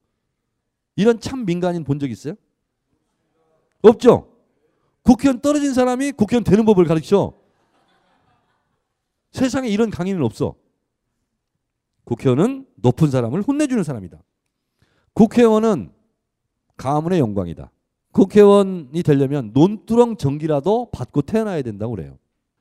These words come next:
야, 제가 초선 국회의원이 돼서 우리 동네에 갔더니 우리 어머니는 이제 돌아가셨어요. 근데 우리 어머니 친구들 있잖아. 동네 아줌마들. 이 와가지고 우리 어머니 이제 친구들이 할머니잖아요.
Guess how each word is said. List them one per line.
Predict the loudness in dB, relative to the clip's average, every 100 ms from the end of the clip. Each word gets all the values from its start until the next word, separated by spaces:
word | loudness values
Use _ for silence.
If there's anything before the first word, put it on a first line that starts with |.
| _ -12
야, | -10 -8 -10 -10
제가 | -6 -2 -2 -4 _
초선 | -4 -2 -2 -4
국회의원이 | -6 -4 -6 -6
돼서 | -8 -8 -10 -12 _ _ _ _ _ _ -4
우리 | 0 0
동네에 | -2 -4 -4 -6
갔더니 | -8 -10 -10 -10 -14 _ _ _ _ _ _ _ _ _ _
우리 | -6 -2
어머니는 | 0 -2 -4 -2
이제 | -4
돌아가셨어요. | 0 0 0 -4 -6 -6 -8 -10 _ _ _
근데 | -6 -2
우리 | 2
어머니 | 2 0 -4
친구들 | -8 -2 -2 0
있잖아. | -8 -10 -14 -18 _ _ _ _ _ _ _ _ _ -10
동네 | -6 -4
아줌마들. | -4 -4 -4 -4 -8 -12 _ _ -8
이 |
와가지고 | -6 -4 -6 -6 -4 -4 -4 _ _ _ _ _ _ _ _ _
우리 | -8 -6
어머니 | -4 -6
이제 | -8 -8
친구들이 | -8 -10 -8 -4 -4
할머니잖아요. | -2 -4 -4 -6 -8 -14 -18